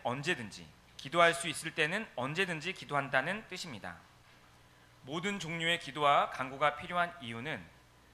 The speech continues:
바로 이렇게 항상 기도해야 하기 때문입니다.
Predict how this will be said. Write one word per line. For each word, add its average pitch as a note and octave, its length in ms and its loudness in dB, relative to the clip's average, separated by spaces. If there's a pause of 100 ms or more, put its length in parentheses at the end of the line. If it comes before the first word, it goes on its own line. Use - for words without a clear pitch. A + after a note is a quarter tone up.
바로 B2 220 0
이렇게 B2+ 600 -4 (300)
항상 F3+ 600 -4
기도해야 C3+ 540 -6
하기 C#3+ 380 -10
때문입니다. A#2+ 540 -14